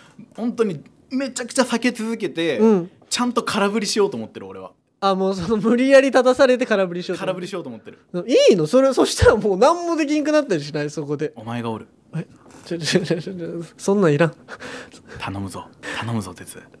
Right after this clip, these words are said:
Speaker 2: え、じゃあ全任せやん。<laughs> 全任せ太郎やん。
Speaker 1: <laughs> 誰それ？
Speaker 2: <laughs> す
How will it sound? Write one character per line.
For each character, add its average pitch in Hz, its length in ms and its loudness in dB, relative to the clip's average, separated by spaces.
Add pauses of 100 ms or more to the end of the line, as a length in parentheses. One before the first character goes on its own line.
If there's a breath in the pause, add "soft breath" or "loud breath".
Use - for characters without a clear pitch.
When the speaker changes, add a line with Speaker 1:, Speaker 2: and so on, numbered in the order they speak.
Speaker 2:
え、 147 180 -4
じ 143 100 -2
ゃ - 20 -4
あ - 20 -4
全 196 300 4
任 214 280 2
せ - 60 -12
や 127 60 -12
ん。 - 100 -20
<laughs> - 1120 -14
全 220 240 2
任 165 280 -2
せ 214 80 0
太 208 100 -4 (120)
郎 160 80 0
や 170 100 -2
ん。 160 40 -8 (280)
Speaker 1:
<laughs> 285 280 -10
誰 - 180 -6
そ - 120 -8
れ？ - 100 -6
Speaker 2:
<laughs> 190 920 -2
す - 440 -8